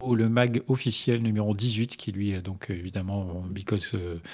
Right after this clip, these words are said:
officiel, a mis Mario Kart Double Dash en couverture. D'ailleurs, c'est marqué carrément sur la couverture pourquoi et comment il va vous rendre accro. Donc eux, ils sont déjà sûrs et certains que c'est de la bombe. Euh, on a ne-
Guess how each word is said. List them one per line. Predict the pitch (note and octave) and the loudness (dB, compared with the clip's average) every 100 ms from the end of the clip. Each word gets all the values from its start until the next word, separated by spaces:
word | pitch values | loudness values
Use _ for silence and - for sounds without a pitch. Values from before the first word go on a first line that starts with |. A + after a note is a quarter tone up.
| - - - - | -12 -12 -12 -6
officiel, | - A2+ - G#2 - A2 F#2 | -2 0 0 2 6 6 6
a | |
mis | F2+ G#2+ | 4 6
Mario | G#2+ G#2+ | 8 8
Kart | F2 G#2 | 6 2
Double | G2+ G2 | 2 0
Dash | F2+ F2+ - | 0 0 6
en | B2+ | 6
couverture. | - G#2 - - C3+ C#3 C#3 - - | 8 4 4 8 10 10 8 4 -2
D'ailleurs, | G#2+ F#2+ G#2+ | 2 4 2
c'est | - | 0
marqué | F2+ F#2 A2 | -2 0 0
carrément | G2+ G2 G#2 | 2 4 2
sur | - | 2
la | G2+ | 0
couverture | - G2 - - | 0 -2 0 -2
pourquoi | - D3 C3+ C#3 B2+ | 4 4 8 6 6
et | G#2+ | 4
comment | - C#3 C3 - - | 8 8 8 2 0
il | G#2+ | 4
va | |
vous | A2 G#2+ | 6 6
rendre | G#2+ G#2+ - | 6 6 4
accro. | B2 - B2 D#3 F3+ - - - - | 2 6 8 8 6 -6 -10 -12 -6
Donc | G#2 F#2 | -6 2
eux, | B2 | 6
ils | G#2 | 6
sont | - G2+ | 2 -2
déjà | F#2+ F#2+ | -2 0
sûrs | - C3 | 2 4
et | G#2+ | 4
certains | - - A#2 | 2 4 4
que | A2 | 6
c'est | C3+ C3 | 4 4
de | A2+ | 4
la | G#2 | 6
bombe. | A#2 D#3+ E3+ G3+ - - - - - - - | 6 8 6 4 -4 -8 -10 -10 -14 -14 -6
Euh, | A2 G#2+ G2+ G2+ G2+ G#2 G#2 G#2 G#2+ G#2 - | -2 0 0 0 -2 0 0 2 2 2 0
on | B2+ A#2+ | 2 4
a | B2 | 6
ne- | B2 A2 | 6 4